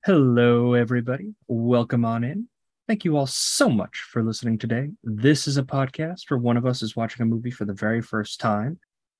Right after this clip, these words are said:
And today, that person is myself. Tommy, you've seen this, right?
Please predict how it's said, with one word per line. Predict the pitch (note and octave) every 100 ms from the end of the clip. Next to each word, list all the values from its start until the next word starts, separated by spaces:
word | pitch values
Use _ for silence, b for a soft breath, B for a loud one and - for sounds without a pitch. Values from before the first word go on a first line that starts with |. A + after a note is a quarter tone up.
| -
And | A2
today, | G#2+ A#2 E3 D#3+
that | B2+ -
person | - D3 C#3+
is | B2 G#2+
myself. | G2 - - - F3+ B2 - - _ _ _ _ _
Tommy, | - C#3+ C#3+
you've | C#3
seen | D3 B2+ A#2
this, | A2 -
right? | A2+ D3